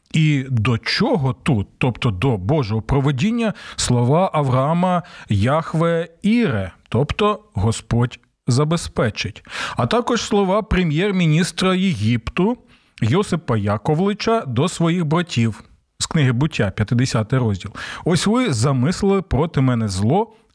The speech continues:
але, але, але». Що ж там було за «але»? Ми сьогодні і спробуємо дізнатися, саме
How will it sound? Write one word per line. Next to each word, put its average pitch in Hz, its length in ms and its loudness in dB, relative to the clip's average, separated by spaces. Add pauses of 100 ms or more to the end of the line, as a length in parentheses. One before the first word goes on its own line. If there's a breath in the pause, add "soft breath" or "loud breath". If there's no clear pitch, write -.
(120)
але, 147 760 0 (720)
але, 110 680 0 (200)
але». 131 500 0
Що - 300 0
ж - 140 -4
там 95 160 0
було 104 260 2
за 120 160 2
«але»? 202 300 0 (300 loud breath)
Ми 160 160 2
сьогодні 170 520 0
і 156 60 2
спробуємо 131 500 2
дізнатися, 120 800 0 (220 loud breath)
саме 180 800 0